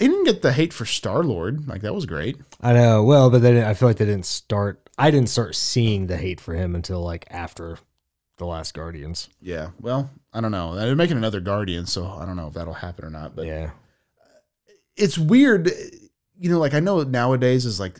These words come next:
Speaker 1: a lot of people feel like they can throw their opinion out there and get shit changed.
Speaker 2: Mm-hmm.
Speaker 1: Like, you remember when the Sonic movie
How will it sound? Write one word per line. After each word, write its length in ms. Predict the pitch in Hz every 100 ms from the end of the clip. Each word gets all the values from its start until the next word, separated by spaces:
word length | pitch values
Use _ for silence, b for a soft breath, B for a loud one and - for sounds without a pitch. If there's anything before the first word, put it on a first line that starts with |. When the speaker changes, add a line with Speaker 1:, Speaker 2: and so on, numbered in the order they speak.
| _
Speaker 1:
a 80 | -
lot 220 | 113 117
of 100 | 127
people 380 | - 135 123 120
feel 240 | 113 120 113
like 180 | 110
they 120 | - 104
can 120 | 98
throw 140 | 117
their 120 | 107 92
opinion 340 | - 113 101
out 160 | 92 -
there 100 | 110
and 80 | 98
get 160 | 98
shit 220 | - 101 -
changed. 520 | - 87 98 127 - _
Speaker 2:
Mm-hmm. 220 | 101 92 101 - _ _ _
Speaker 1:
Like, 180 | - 120
you 80 | 160
remember 240 | 269 269
when 140 | 156 123
the 80 | 101
Sonic 520 | - - 101 113 117
movie 480 | 131 127 131 127